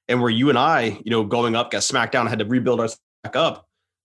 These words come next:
You know, these kids just go on a trajectory that is just gonna bring them to new heights, and to, their family name is gonna go to, to new bounds that we don't even know of. And that's what I hope for my children. I hope that they reach heights that I don't even know exist.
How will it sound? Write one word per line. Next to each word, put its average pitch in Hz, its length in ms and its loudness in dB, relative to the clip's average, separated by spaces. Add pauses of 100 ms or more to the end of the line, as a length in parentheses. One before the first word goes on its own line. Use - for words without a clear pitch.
You 117 80 0
know, 120 60 2
these 117 180 0
kids 151 280 -2
just 120 220 -6
go 131 140 0
on 127 100 2
a 110 40 -2
trajectory 110 520 -2
that 98 160 -2
is 95 80 -10
just 107 160 -6
gonna 113 80 -2
bring 110 200 -2
them 107 100 -2
to 104 100 -8
new 117 300 2
heights, 123 400 -4 (160)
and 101 100 -6
to, 104 240 -8
their 90 420 -8
family 135 400 2
name 120 280 0
is 104 100 -4
gonna 113 140 -2
go 113 140 0
to, 110 180 -6 (200)
to - 80 -4
new 135 220 2
bounds 123 460 0
that 101 140 -6
we 131 120 0
don't 170 160 0
even 147 160 2
know 135 180 2
of. - 160 -10 (480)
And 113 140 0
that's 117 180 2
what 135 80 0
I 135 60 4
hope 143 160 0
for - 80 -8
my 165 140 0
children. 98 440 -6 (220)
I 107 80 -2
hope 139 180 -2
that 120 120 -4
they 131 100 2
reach 139 240 -2
heights 131 240 0
that 98 80 -4
I 117 40 2
don't 147 100 0
even 139 100 2
know 127 80 2
exist. 104 480 -4